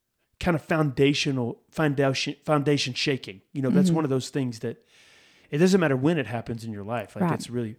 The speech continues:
Speaker 1: but you were al-, already at this, a real pivotal time in your life when you're changing and transforming anyway. So talk about the, maybe if you could, uh, you may not, uh,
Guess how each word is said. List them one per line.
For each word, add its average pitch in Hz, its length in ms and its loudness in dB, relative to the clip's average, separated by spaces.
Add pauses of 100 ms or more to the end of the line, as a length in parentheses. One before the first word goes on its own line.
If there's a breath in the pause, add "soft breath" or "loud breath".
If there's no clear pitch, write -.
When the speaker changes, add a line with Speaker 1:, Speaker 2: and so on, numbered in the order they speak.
(120)
Speaker 1:
but 143 180 -4
you 226 200 6
were 151 280 2
al-, 156 300 0
already 139 680 2 (680 soft breath)
at 143 220 -4
this, 139 240 -4 (280)
a 147 360 0
real 160 260 2
pivotal 147 480 -2
time 147 260 -6
in 135 60 -2
your 131 100 -2
life 131 200 -4
when 131 120 -2
you're 120 120 -4
changing 135 560 -2
and 110 100 -8
transforming 127 720 -4
anyway. 110 440 -8 (520 soft breath)
So - 160 -2
talk 196 320 0
about 165 380 -4
the, 170 80 -12
maybe 147 520 -2
if 135 140 -12
you 139 80 -4
could, 160 320 0
uh, 135 160 -2
you 131 140 -6
may 139 100 0
not, 123 160 -6 (240)
uh, - 20 -16